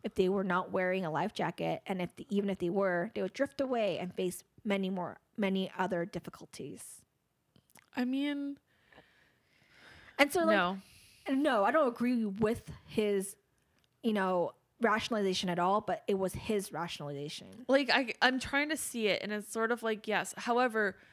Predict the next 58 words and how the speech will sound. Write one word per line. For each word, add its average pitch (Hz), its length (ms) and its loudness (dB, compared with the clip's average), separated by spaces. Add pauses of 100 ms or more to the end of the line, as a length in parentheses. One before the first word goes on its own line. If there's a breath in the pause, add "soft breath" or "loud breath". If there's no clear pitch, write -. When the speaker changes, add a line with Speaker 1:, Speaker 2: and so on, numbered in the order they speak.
(600 soft breath)
Speaker 2:
instead 247 340 2
of 302 120 2
telling 262 360 0
people 214 460 0
to - 160 -6
go 226 140 2
back 233 240 2
to 254 100 -2
their 226 140 2
rooms 214 340 0
and 196 100 -8
put 220 100 -2
their 202 120 0
life 208 280 2
jacket 196 280 -4
on, 180 280 -4
you 220 80 -2
should 254 180 0
have 262 80 0
been 247 100 2
telling 240 300 0
people 208 300 -2
to - 140 -8
put 214 180 -4
their 220 140 0
fucking 214 320 -4
life 208 200 0
jacket 208 260 -4
on 196 220 -4
and 196 160 -2
then 202 120 0
get 202 180 0
out 196 180 6
of 190 80 -2
the 190 80 -4
boat 175 380 2
Speaker 1:
Yeah, 214 240 0 (120)
Speaker 2:
with 208 120 -2
Speaker 1:
like, - 0 -
Speaker 2:
their 202 140 2
life 226 380 4
jacket - 320 4
Speaker 1:
go 247 340 4
Speaker 2:
on. 247 60 -4
Speaker 1:
to, 240 500 -4
like, 214 280 2
the 196 60 0
highest 202 440 0
point 262 420 0 (100)
and 202 160 -2
get 190 140 -2
the - 60 -6
Speaker 2:
Hold 320 360 4
Speaker 1:
fuck - 100 -4
out. 302 200 2
Speaker 2:
hands. 240 340 -4 (380 loud breath)
Hold 330 420 4
hands. 339 280 -2